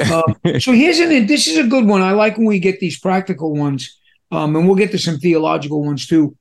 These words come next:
Speaker 1: Um, should I use a person's preferred pronouns? Question mark. Example, if I have a coworker who is a transgendered male and wants to be referred as a she or a her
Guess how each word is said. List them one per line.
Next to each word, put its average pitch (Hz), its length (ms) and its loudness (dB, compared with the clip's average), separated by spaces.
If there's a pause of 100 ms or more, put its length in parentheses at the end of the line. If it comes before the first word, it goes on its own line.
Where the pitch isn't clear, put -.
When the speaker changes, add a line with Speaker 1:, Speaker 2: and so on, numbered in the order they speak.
(280)
Speaker 1:
Um, 175 400 -4
should 220 240 0
I 254 160 2
use 269 480 2
a 196 60 2
person's 196 680 -4
preferred 175 640 -2
pronouns? 147 840 -2
Question 180 480 -4
mark. 143 260 -6
Example, 165 760 -2 (480)
if 165 160 -2
I 247 140 2
have 285 100 2
a 262 80 2
coworker 208 680 2
who 180 220 4
is 156 160 2
a 156 120 0
transgendered 175 1200 0
male 143 640 -6 (420)
and 170 200 0
wants 180 240 0
to 180 80 0
be 175 120 2
referred 175 500 2
as 143 200 -4
a 143 60 -8
she 185 560 0
or 151 180 0
a 135 100 -8
her 165 540 0